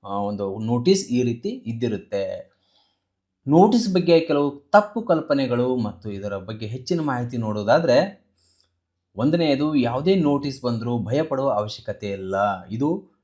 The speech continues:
ನಮಗೆ ಕೊಡಲಾಗುವ ತಿಳುವಳಿಕೆ ಪತ್ರ ಎಂದು ತಿಳಿದುಕೊಳ್ಳಬೇಕು. ಅದರಂತೆ ಸೂಕ್ತ ದಾಖಲೆಗಳೊಂದಿಗೆ ಪ್ರತ್ಯುತ್ತರ ಅಥವಾ ಸಲಹೆಗಳು ಕೊಡಬಹುದು.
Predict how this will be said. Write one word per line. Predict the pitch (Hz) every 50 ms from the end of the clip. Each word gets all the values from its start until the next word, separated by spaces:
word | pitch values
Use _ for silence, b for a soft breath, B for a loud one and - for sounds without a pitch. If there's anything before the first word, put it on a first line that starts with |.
| _ -
ನಮಗೆ | 95 98 101 98 98
ಕೊಡಲಾಗುವ | 92 - 131 143 170 175 170 160 151 143 143 147 147
ತಿಳುವಳಿಕೆ | 147 - - 143 170 180 180 165 165 160 151
ಪತ್ರ | - - 113 107 - - 113
ಎಂದು | 107 104 110 123 170 175 - - - -
ತಿಳಿದುಕೊಳ್ಳಬೇಕು. | 127 123 120 120 120 113 107 107 104 95 95 92 92 - 135 151 180 196 247 - - _ -
ಅದರಂತೆ | 98 98 101 101 98 95 - 101
ಸೂಕ್ತ | - - - 185 190 190 - -
ದಾಖಲೆಗಳೊಂದಿಗೆ | 135 107 90 98 120 151 160 185 170 151 135 135 131 131 127 120 117 107 113 123 131
ಪ್ರತ್ಯುತ್ತರ | 131 - - 127 120 - _ - 202 196 196 - 139 131
ಅಥವಾ | 143 156 156 - - 120 107
ಸಲಹೆಗಳು | 98 - - 120 120 135 139 131 131 156 180
ಕೊಡಬಹುದು. | - 110 101 101 98 98 101 104 104 143 180 226 254 247 - _